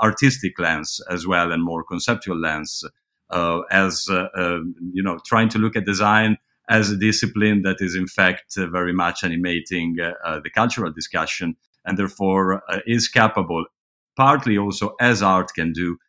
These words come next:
uh, to feed, uh, um, a certain type of critical thinking that could promote an advance-, advancement of the society, uh, we're part of. And so that's, uh, how this, this, uh, commission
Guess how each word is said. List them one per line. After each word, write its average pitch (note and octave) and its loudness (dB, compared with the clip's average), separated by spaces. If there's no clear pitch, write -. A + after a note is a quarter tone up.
uh, F#2 0
to G#2+ 0
feed, G2 0
uh, G2 0
um, E2+ -2
a - -14
certain A2+ -2
type G2 0
of F#2 -8
critical C#3+ 0
thinking F2+ -2
that E2+ -6
could F2+ -6
promote F#2 -2
an D#2+ -4
advance-, D#2+ -6
advancement E2+ -4
of D2 -12
the D#2+ -10
society, D2+ -8
uh, D2+ -4
we're D#2 -6
part C#3 -2
of. C#2+ -8
And G#2+ 0
so - -6
that's, C3 -2
uh, B2+ 6
how B2 8
this, A#2 4
this, G#2+ 2
uh, G2+ 4
commission A2+ 4